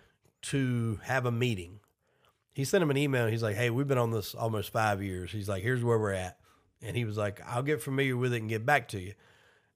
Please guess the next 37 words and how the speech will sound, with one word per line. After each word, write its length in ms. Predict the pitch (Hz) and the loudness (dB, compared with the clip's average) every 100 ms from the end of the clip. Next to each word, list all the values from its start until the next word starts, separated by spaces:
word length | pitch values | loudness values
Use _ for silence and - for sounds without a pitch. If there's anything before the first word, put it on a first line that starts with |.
| _ | _
And 340 | 127 117 110 104 | -4 0 0 -2
so 160 | - | -2
we 280 | 113 104 170 | -2 0 0
had 200 | 190 165 | 2 2
a 60 | 131 | 2
meeting 400 | 117 143 127 101 | 0 0 0 -2
to 80 | 101 | -4
where 140 | 107 | -4
we 220 | 101 123 170 | -2 2 8
all 260 | 156 151 | 10 8
went 240 | 131 131 - | 6 0 -2
to 140 | 143 | -2
the 80 | 175 | -2
police 280 | 160 156 - | -4 -4 -4
station. 340 | 95 - - _ _ _ _ _ _ _ _ _ _ _ _ _ | -8 -12 -16 _ _ _ _ _ _ _ _ _ _ _ _ _
I 120 | - 123 | -6 -4
kinda 280 | - 135 | 0 2
gave 360 | 120 110 127 135 | 2 2 2 4
my 140 | 127 135 | 4 2
story 340 | - 135 156 | 2 4 6
to 80 | 156 | 8
him 200 | 180 196 | 6 6
there. 340 | 127 113 135 - - _ _ _ _ _ _ _ _ _ _ _ - 117 | 4 4 0 -6 -20 _ _ _ _ _ _ _ _ _ _ _ -18 -2
They 160 | 113 131 | 0 2
played 300 | 147 151 139 | 6 6 6
a 40 | |
PowerPoint, 680 | - 156 151 117 117 110 101 | 8 8 8 4 0 0 -4
which 180 | 117 123 | -6 0
is 80 | |
everything 340 | 113 117 120 117 | 2 2 2 2
I 80 | 113 | 2
was 140 | 113 | 2
just 200 | 113 - | -2 -4
explaining 420 | 117 - 117 107 | -6 -2 0 0
to 60 | 107 | -2
you 140 | 113 | -2
about, 320 | 110 110 104 | 0 0 0